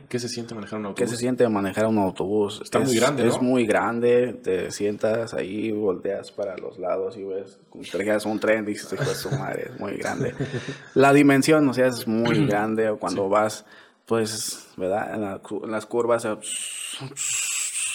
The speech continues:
Speaker 2: o sea,
Speaker 1: Ujú.
Speaker 2: es una experiencia. Bueno, pues, yo creo que ellos, los operadores, están acostumbrados, pero
Speaker 1: Pero
Speaker 2: yo cuando
Speaker 1: tú que ibas de
Speaker 2: empecé,
Speaker 1: una combi.
Speaker 2: sí, de una combi, pues, es diferente. Entonces, este,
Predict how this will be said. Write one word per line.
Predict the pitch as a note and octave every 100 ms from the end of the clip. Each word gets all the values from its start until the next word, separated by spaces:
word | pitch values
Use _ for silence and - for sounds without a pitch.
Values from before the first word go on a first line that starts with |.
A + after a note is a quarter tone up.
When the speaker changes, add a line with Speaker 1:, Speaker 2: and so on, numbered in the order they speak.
| - A#2+
Speaker 2:
o |
sea, | A#2
Speaker 1:
Ujú. | C3
Speaker 2:
es |
una | C#3 C#3+
experiencia. | C#3 A2+ B2 B2+
Bueno, | B2 E3 C3
pues, | A#2
yo | B2 D3+
creo | C#3+
que | C#3
ellos, | C3 A#2+ G#2+
los | G2+
operadores, | G2+ G#2 G2+ G#2+ B2
están | A#2+ A2
acostumbrados, | G2+ - - F2 G#2 G#2 -
pero | - - - - -
Speaker 1:
Pero | A#2
Speaker 2:
yo | A#2
cuando | C#3 A#2+
Speaker 1:
tú | A2
que | C3
ibas | B2+ B2 -
de |
Speaker 2:
empecé, | C3+ C#3
Speaker 1:
una | -
combi. | A#2 A#2 A#2 A#2+
Speaker 2:
sí, | A#2 A#2
de | A#2
una | B2 A#2+
combi, | B2 B2 B2+
pues, | A2+ G#2
es | G#2
diferente. | G2+ F#2+ F#2+ F#2 G2+ C#3 A2+ A2+ - _ - - _
Entonces, | - G2 F2+ G2 G2+ G#2 A#2 G2+
este, | F#2+ - - _ - - - - - - -